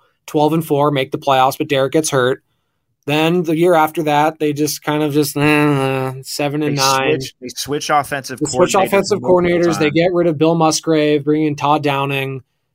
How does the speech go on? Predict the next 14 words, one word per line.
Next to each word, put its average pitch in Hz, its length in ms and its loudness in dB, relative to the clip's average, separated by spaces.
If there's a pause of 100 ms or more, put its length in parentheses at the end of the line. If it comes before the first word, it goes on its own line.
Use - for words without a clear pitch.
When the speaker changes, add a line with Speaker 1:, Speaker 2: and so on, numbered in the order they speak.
(160)
Speaker 1:
Doesn't 165 320 2
go 147 240 4
well. 139 580 2 (300)
Derek 151 340 2
looks 156 180 -4
skittish. 143 460 -2
Doesn't 147 260 0
look 151 180 -4
like 143 280 -2 (320)
M 151 160 0
V 151 100 4
P 147 240 2
candidate 139 480 -4
Carr. 127 460 0